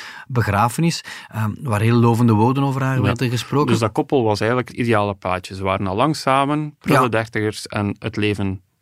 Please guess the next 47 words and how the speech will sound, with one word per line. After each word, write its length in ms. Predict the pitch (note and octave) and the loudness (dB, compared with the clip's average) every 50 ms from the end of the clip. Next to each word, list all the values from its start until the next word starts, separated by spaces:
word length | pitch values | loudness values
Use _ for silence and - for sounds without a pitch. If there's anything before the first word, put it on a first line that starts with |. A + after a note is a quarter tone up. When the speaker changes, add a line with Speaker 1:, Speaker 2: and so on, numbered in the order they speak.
| - - | -8 -4
Speaker 2:
lag 220 | G2+ G2 F#2+ - | -4 -4 -4 -6
voor 160 | - - F#2+ | -10 -12 -12
hen. 80 | G#2+ - - - - | -12 -12 -16 -6 0
Speaker 1:
Ja, 120 | - F3 F#3+ | 2 4 4
en 40 | A3 | 6
ze 60 | G#3 | 4
hadden 180 | E3+ D#3+ D#3 D#3 | 2 2 2 2
elkaar 300 | C#3 B2+ - D3+ C#3+ C3+ | 0 0 0 0 0 0
leren 200 | C#3 C3+ A#2+ A2+ | 0 -2 -2 -2
kennen 580 | - - C3+ C3+ C3 B2+ A#2+ A2+ - - - B2 | 0 0 2 2 4 4 2 2 0 -2 -2 0
wanneer 260 | A#2+ C3 B2+ B2 A#2+ | 2 2 2 2 0
ze 140 | A2+ C3 - | 0 -2 -2
achttien 480 | C3 B2+ - - - B2+ B2+ C#3 D#3 | -4 -4 -4 -2 0 2 4 4 4
waren. 320 | D#3 D3+ D3 D3+ C#3 B2 B2 | 4 4 2 2 2 2 0
Hè. 100 | C#3 C#3+ | 0 0
Zo'n 140 | C#3 B2+ A2+ | 0 0 2
beetje, 240 | A2+ A2 - - B2 | 0 0 0 0 0
hè, 120 | A#2+ A#2+ | 0 2
jeugdliefdes 800 | C3+ C3 A#2 A2+ A#2+ C3+ C3+ - - A#2+ B2 C3+ C#3 B2+ C3 A#2 | 2 2 4 4 4 4 2 0 -2 -2 -2 -2 -2 -2 0 0
die 120 | B2 B2+ | 0 2
dan 140 | B2 A#2+ A2 | 2 0 2
later 400 | A2 A#2+ B2+ C3 - A#2+ - - | 2 2 2 2 0 -6 -10 -6
trouwen. 420 | - B2 A#2 B2+ C#3+ D#3 D3+ C#3 - - - - - - _ _ _ | -2 2 4 4 4 4 4 2 0 -4 -14 -18 -20 -20 _ _ _
En 180 | - C3+ C3 | -2 2 2
op 160 | B2 G#2+ - C3 | 2 2 2 2
Instagram 380 | C3+ D3 - G#3 F#3+ G3+ F#3+ - | 2 2 2 4 4 4 4 4
kon 160 | - C#3 B2+ | 2 2 2
je 60 | B2 | 2
dat 120 | A2+ G2+ | 0 0
volgen, 360 | - - D3 E3 F3 B2 B2+ C#3+ | 0 0 0 2 2 2 2 2
hè. 120 | D#3+ E3 | 0 0
Die, 200 | C#3 C3 A#2+ A2+ | 2 2 0 2
die 220 | A2+ A2+ A2 A2 | 2 2 2 2
perfecte 480 | G#2 - B2+ A2+ - G#2 G#2 A#2 - C3 | 0 0 -2 0 0 0 -2 0 0 0
Speaker 2:
Ja. 60 | A2+ | 0
Speaker 1:
reizen, 380 | G2+ A2+ A#2 A#2+ C3+ C#3 C#3 B2+ | 2 2 2 2 2 0 0 -2
dat 160 | B2+ A2+ - | -2 -2 0
perfecte 400 | - A#2+ - - C3 A2+ - A2 | -2 -2 -2 -2 -4 -4 -4 -6
plaatje, 500 | - - A2 A2 A#2 B2+ C3+ - - D3 | -4 -2 2 2 4 2 2 0 -2 -2
hè, 200 | G2+ A2 C3 C3+ | -2 -2 -2 -2
die 180 | A#2 A#2 A2 G2+ | 0 -2 -2 0
dronebeelden 1080 | - A#2+ A2+ A2+ A#2+ C3 C3+ B2+ A2+ A#2+ A#2+ B2 B2+ C3 B2 B2+ B2 B2 B2 A#2+ G#2+ G#2 | 2 4 4 6 6 6 4 4 4 4 4 4 4 2 2 4 4 4 2 0 -2 -4
op, 240 | C#3 C3 A#2 A2+ G#2+ - | -6 -6 -4 -6 -6 -6
op 180 | - A2+ G#2 | -6 -4 -2
die 120 | - A#2+ A2 | 0 -2 0
prachtige 440 | - C3 B2+ - - - A2 G#2+ | 0 0 -2 -2 -2 -4 -4 -4
plekken. 340 | F#2+ - A#2+ C3+ C3 F#3 E3+ | -4 -2 -4 -2 0 0 -2